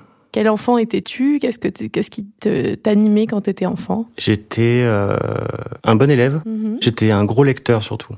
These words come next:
Speaker 2: J'adorais lire. C'est d'ailleurs, c'est toujours le cas ici, euh,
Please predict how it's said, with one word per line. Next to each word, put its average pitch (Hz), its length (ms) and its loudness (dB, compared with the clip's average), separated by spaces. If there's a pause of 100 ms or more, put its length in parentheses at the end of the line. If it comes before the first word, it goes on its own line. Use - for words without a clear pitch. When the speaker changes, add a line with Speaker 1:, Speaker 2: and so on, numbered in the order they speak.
Speaker 2:
J'adorais 104 480 0
lire. 110 220 2
C'est 104 80 -8
d'ailleurs, 101 180 4
c'est - 100 -8
toujours 113 180 2
le 107 100 2
cas 117 240 0
ici, 110 340 -2
euh, 92 200 -2